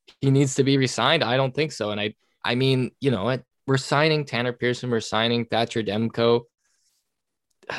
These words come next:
Those are deals that I think took people by surprise for when they took place. I don't, I don't think the Demko deal is particularly shocking, uh, in and of itself. I think the Pearson deal very much is, even though there were murmurings that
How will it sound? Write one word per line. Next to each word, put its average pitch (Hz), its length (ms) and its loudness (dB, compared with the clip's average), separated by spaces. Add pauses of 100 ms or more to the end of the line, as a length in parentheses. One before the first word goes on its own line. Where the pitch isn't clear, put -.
(760)
Those 151 540 4
are 151 160 6
deals 127 460 0
that 120 100 0
I 117 60 0
think 120 340 -4
took 135 240 -4
people 131 260 0
by 123 180 4
surprise 117 580 -2
for 113 180 0
when 117 400 2
they 117 180 0
took - 320 -10
place. 98 380 -2
I 107 80 0
don't, 113 240 2 (220)
I 110 80 2
don't 123 160 2
think 127 160 -2
the 120 80 2
Demko 113 440 0
deal 104 220 -4
is 104 80 -6
particularly 101 640 -4
shocking, 110 680 -2 (340)
uh, 107 180 0
in 113 160 2
and 117 100 4
of 107 120 0
itself. 101 420 -2
I 104 60 -2
think 101 160 -8
the 85 80 -10
Pearson 104 420 -8
deal 104 220 -4
very 143 240 4
much 123 260 0
is, 123 360 2
even 107 200 -4
though 101 140 -6
there 101 180 -4
were 101 300 -8
murmurings 113 640 2
that 104 220 -4